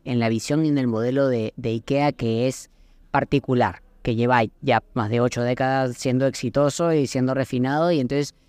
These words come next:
no es un retailer cualquiera, hay ciertos matices que hemos tenido que ir un poco viendo cómo hace sentido para ikea, no para cual-, no es un cual-,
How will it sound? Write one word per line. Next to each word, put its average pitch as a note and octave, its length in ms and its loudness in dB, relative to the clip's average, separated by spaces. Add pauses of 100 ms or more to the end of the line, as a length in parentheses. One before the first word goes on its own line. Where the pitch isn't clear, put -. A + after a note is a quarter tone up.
(180)
no C#3+ 160 0
es D3 100 0
un D#3+ 140 2
retailer D#3 500 2
cualquiera, D3 380 0
hay C#3+ 80 4
ciertos C3 320 0
matices C3 420 -2
que B2 160 0
hemos B2 220 0
tenido C3 260 0
que B2+ 100 -2
ir B2+ 120 2
un B2+ 100 0
poco C3 240 0
viendo B2 300 4
cómo C3 400 0
hace B2+ 180 -2
sentido C3+ 400 2
para A#2 300 0
ikea, G#2+ 420 0
no C3+ 140 0
para D3 200 2
cual-, A#2 280 -4
no C#3+ 120 0
es D3 140 -2
un D3+ 140 0
cual-, C3 240 0